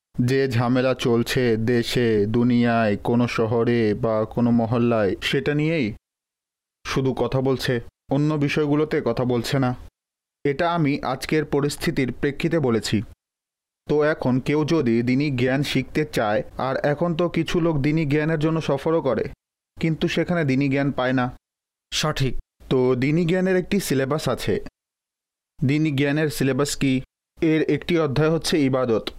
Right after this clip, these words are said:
Speaker 2: জি।
Speaker 1: এর একটি অধ্যায় সমাজ।
Speaker 2: জি।
Speaker 1: এর একটি অধ্যায় বিবাহ তালাক।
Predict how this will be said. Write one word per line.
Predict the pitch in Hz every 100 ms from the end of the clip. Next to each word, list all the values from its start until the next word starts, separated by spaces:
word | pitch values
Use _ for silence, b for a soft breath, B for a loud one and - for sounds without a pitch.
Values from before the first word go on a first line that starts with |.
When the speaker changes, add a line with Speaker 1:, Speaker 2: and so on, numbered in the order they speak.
| - _ _ _ -
Speaker 2:
জি। | 131 117 95 - _ -
Speaker 1:
এর | 151 156 -
একটি | 147 - 156
অধ্যায় | 131 123 135 110 120 - -
সমাজ। | - - 117 110 95 85 - - _ _ _ _ _ _ -
Speaker 2:
জি। | 127 113 -
Speaker 1:
এর | 165 156
একটি | 151 151 165
অধ্যায় | 147 139 127 131
বিবাহ | 127 127 123 135 143
তালাক। | - 113 110 95 -